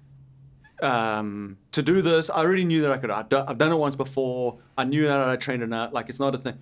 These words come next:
But to, to be able to see in your mind being able to run double that distance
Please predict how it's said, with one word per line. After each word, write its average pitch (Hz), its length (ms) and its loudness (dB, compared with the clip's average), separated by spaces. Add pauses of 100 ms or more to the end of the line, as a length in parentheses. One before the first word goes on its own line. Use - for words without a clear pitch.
(160)
But 135 200 0
to, - 120 -2
to 131 260 -4
be 139 180 2
able 156 180 2
to 131 280 -4 (720)
see 180 340 0
in 156 100 2
your 131 120 0
mind 127 440 0
being 123 240 0
able 139 260 4
to 135 140 -4
run 117 380 -4
double 127 260 0
that 113 180 -4
distance 113 680 -4